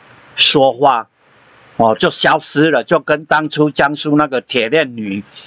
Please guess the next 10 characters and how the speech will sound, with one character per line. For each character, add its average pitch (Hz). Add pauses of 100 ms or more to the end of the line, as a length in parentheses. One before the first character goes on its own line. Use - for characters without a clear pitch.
(440)
失 151
踪 147
了 127
之 135
后， 139
他 135
们 131
的 120
家 139
人 107